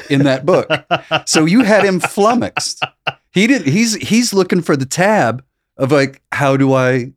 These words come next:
Speaker 1: talk to somebody who is concerned about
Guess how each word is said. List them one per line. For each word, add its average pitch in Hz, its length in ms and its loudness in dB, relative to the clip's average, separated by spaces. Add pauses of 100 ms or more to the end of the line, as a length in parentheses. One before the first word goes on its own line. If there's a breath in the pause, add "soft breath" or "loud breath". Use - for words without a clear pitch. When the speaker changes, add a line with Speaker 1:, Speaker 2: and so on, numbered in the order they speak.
Speaker 1:
talk 139 320 -2
to 135 100 -2
somebody 120 720 0 (220)
who 123 220 -2
is 120 140 -4
concerned 117 460 -4
about 113 320 -2